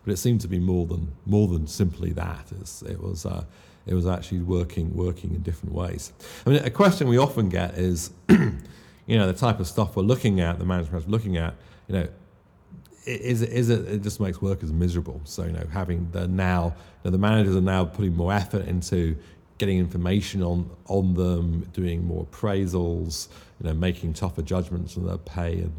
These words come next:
and whether they stay around or not based on their performance. Does this lead to, you know, workers just being unhappy? Um, and,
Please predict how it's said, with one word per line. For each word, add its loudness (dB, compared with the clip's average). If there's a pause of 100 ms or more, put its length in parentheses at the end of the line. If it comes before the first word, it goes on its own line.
and -4
whether -4 (200)
they -8
stay -8
around 0
or 0
not -4
based -8
on -6
their -8
performance. -4 (540)
Does 4
this 0
lead 2
to, -4
you 0
know, -4
workers -4
just -10
being -4
unhappy? -4 (220)
Um, 2 (600)
and, 4